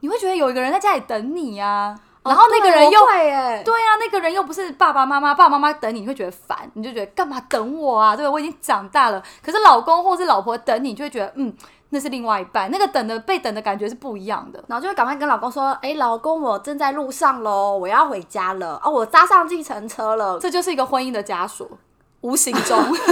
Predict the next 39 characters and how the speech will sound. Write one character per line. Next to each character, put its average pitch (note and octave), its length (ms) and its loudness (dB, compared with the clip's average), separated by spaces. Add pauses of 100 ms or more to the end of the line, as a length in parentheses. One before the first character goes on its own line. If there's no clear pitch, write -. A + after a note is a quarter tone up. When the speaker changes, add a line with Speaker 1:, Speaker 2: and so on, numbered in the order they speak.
(220)
Speaker 2:
<laughs> - 420 -18
可， - 180 -4 (160)
可 E4+ 140 2
是 G#4 100 -4
我 G4+ 80 0
不 G#4+ 120 -2
觉 C4+ 140 -4
得 C4+ 60 -2
是 E4+ 160 -6
枷 D4+ 260 0
锁， B3+ 140 -4
我 A3 80 -4
觉 A#3+ 100 -2
得 B3+ 60 -4
这 E4 160 -8
是 F4+ 80 -4
报 D4+ 240 2
平 F#3 300 -12
安。 F3 320 -12 (140)
Speaker 1:
那 F4+ 100 -6
是 G#4 80 0
因 G#4 80 2
为 F4 80 8
你 C4+ 60 2
现 E4+ 100 2
在 D4+ 40 6
还 C4+ 80 6
在 - 60 0
第 C#4+ 100 0
二 C#4 80 6
阶 C4+ 160 -2
段 B3+ 260 4
而 G#3+ 120 -2
已， G3+ 60 -4
OK？ A3 680 -4 (220)
Speaker 2:
好， F3+ 300 0
Speaker 1:
真 G4 100 2
正 A#4 140 2
的 F#4 60 8